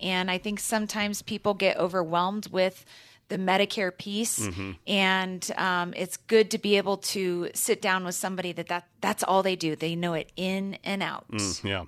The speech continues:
Speaker 2: Nine seven zero, four four six, one two three four to start the conversation with Alicia and Josh about your retirement income strategy.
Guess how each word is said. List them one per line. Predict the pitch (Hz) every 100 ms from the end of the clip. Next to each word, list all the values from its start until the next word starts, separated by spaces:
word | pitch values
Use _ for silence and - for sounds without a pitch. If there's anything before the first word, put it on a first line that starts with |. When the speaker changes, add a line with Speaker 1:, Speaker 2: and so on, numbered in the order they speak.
| -
Speaker 2:
Nine | 123 147 131
seven | 143 135
zero, | 110 139 127 104
four | - 127
four | 107 117 113
six, | - - 135 - - - - _ _ _ -
one | 107 120
two | 113 127 110
three | 117
four | 104 120 110
to |
start | - 120 90
the | 95
conversation | 117 104 101 - 120 110 104
with | 98 104
Alicia | 101 101 104
and | 95
Josh | 87 101 104 -
about | 95 95
your | 101 107
retirement | 95 - 95 90
income | 95 90 98 85
strategy. | 107 101 95 92 95